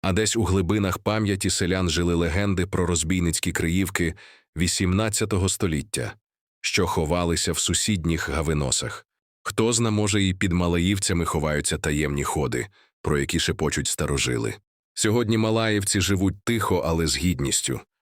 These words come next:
Ягорлик усе так само пливе, ставок між селами віддзеркалює небо, а земля пам'ятає кожен крок своїх людей,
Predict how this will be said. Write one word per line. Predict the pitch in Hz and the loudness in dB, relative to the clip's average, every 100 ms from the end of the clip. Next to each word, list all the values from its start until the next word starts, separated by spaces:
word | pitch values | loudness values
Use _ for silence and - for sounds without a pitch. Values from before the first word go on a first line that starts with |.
| _ - | _ -2
Ягорлик | 101 104 139 135 123 110 | 2 4 4 4 2 0
усе | - 117 | 0 0
так | 110 | 0
само | - 123 117 | 0 0 0
пливе, | 110 117 110 110 104 107 _ - | 2 2 2 2 0 -6 _ -10
ставок | - - 117 110 104 | -6 0 2 2 2
між | 98 - | 0 0
селами | - 117 107 101 | 0 0 2 2
віддзеркалює | 90 101 - 101 95 107 101 95 87 | 2 0 0 -2 0 0 2 2 2
небо, | 80 101 101 78 67 - _ _ _ _ _ | 2 0 0 -2 -6 -8 _ _ _ _ _
а | 85 87 | -2 0
земля | 82 90 90 117 | 2 2 2 0
пам'ятає | 104 92 90 85 110 104 95 | 0 0 0 0 0 2 0
кожен | - 107 101 87 | 0 0 2 2
крок | 85 101 98 | 2 2 2
своїх | - 85 85 - | 0 0 0 0
людей, | 85 76 80 65 | 0 0 -2 -2